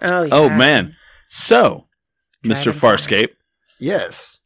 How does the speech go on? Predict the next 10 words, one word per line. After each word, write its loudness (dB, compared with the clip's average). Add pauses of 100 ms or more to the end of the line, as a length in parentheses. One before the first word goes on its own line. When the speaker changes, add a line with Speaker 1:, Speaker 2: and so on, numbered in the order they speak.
(720)
Speaker 2:
Have -2
you 0
watched 0
Ahsoka? -6 (1900)
Speaker 3:
I've -4
been 0
trying -6
to -4
a -4
lot. -6